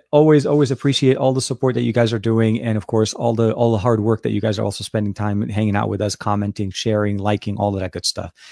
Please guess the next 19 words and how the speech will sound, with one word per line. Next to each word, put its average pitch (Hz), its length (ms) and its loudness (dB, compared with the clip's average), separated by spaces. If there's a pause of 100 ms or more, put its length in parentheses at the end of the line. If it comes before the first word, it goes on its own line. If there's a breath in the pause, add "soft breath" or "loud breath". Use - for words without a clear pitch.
(180 loud breath)
So 110 120 -2
with 117 120 2
that 135 120 4
being 139 180 2
said, 123 260 2 (220)
be 147 160 0
safe, 127 420 2
stay - 360 0
cool. 123 360 0
If 120 180 -10
you're 123 140 -2
in 127 60 0
L 123 200 2
A 127 120 2
and 117 100 0
in 113 240 -2
the 101 180 -6 (140)
California 120 560 -2
area, 113 360 2